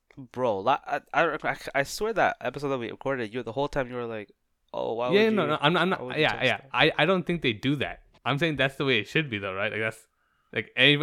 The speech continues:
Speaker 2: if anybody donates blood, anybody gives blood, you, you test it for everything before you give it to another human being.
Speaker 1: Okay.
Speaker 2: Like, I, yeah, I, I just don't think that's the norm, is to test every single time. I think you just kinda, maybe, maybe they test the person once, like, the first time they donate blood, but then afterwards they kinda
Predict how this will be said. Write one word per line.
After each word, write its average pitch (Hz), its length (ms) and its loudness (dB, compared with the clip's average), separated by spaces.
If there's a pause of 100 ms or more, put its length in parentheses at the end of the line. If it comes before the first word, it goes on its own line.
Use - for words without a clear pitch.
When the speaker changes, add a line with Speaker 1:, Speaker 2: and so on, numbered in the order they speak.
(100)
Speaker 2:
if 135 120 4
anybody 165 300 4
donates 139 320 -2
blood, 98 240 -2 (360)
anybody 151 260 0
gives 139 240 -2
blood, 113 240 0 (800)
you, 117 100 -6
you 117 140 -10
test 139 240 -4
it 123 40 -6
for 127 40 0
everything 104 300 0 (360)
before 123 180 -4
you 117 80 0
give 120 120 0
it 113 60 0
to 123 80 -2
another 110 180 -4
human 98 220 -8
being. 87 140 -14 (760)
Speaker 1:
Okay. 147 180 -14 (680)
Speaker 2:
Like, 123 160 -4
I, 127 100 0
yeah, 120 340 4
I, 131 60 0
I - 20 2
just 160 140 0
don't 170 120 -2
think 160 140 -8
that's - 360 -6 (180)
the 117 260 0
norm, 107 480 -2 (360)
is 110 180 -4
to 120 120 -10
test 113 300 -2
every 107 240 -4
single 101 240 -10
time. 110 140 -2
I 107 40 0
think 135 120 -2
you 135 60 -2
just 123 120 -4
kinda, 113 280 0 (460)
maybe, 160 320 -2 (100)
maybe 143 300 -2
they 185 100 0
test 170 220 -4
the 160 80 -4
person 139 360 -4
once, 113 240 -2
like, 123 80 -8
the 107 80 -6
first 117 220 -2
time 139 120 0
they 135 60 -2
donate 143 260 -4
blood, 151 160 -2
but 120 60 -4
then 113 100 -2
afterwards 113 400 -4
they 113 60 -4
kinda 120 220 -2